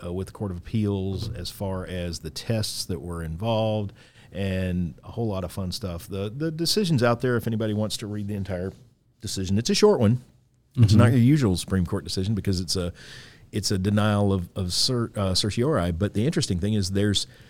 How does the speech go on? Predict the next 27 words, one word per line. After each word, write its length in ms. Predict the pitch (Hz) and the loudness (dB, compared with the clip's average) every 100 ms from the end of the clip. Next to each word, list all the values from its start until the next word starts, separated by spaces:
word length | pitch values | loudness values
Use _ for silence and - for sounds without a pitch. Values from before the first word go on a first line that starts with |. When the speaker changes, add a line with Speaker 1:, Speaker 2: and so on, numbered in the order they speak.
| - - _ | -20 -20 _
Speaker 1:
there's 180 | 120 101 | 2 6
words 300 | 135 190 160 | 8 8 8
on 120 | 170 | 8
the 60 | - | 8
page 400 | 180 170 131 120 | 8 8 6 4
besides 800 | 113 147 147 131 110 - - 101 - _ _ _ _ _ 117 | 4 4 4 4 2 0 -2 -8 -14 _ _ _ _ _ 4
writ 200 | 127 110 | 4 6
denied. 500 | 104 117 - - - - - | 2 2 -2 -12 -18 -20 0
You 120 | 117 | 4
know, 180 | 117 113 | 6 4
Speaker 2:
Mm-hmm. 140 | 117 | 6
Speaker 1:
there's, 240 | 110 110 92 | 6 6 6
they, 160 | 117 | 2
they 200 | 107 107 | 4 2
actually 400 | 101 139 - 127 101 | 2 0 0 2 4
made 280 | 107 123 | 4 2
some 160 | - 90 | 0 -2
statements 460 | - 107 - 73 78 | 0 0 -2 -6 -6
on 120 | 64 | -8
this 160 | - - | -12 -12
thing. 260 | 50 64 - | -12 -16 -14
Uh, 220 | 76 71 | -12 -12
often 440 | 98 107 - 113 107 | -6 -6 -2 0 2
when 120 | 98 | 2
the 60 | 92 | 0
Supreme 340 | - 104 95 | -2 -2 -2
Court 300 | 98 95 | -2 -4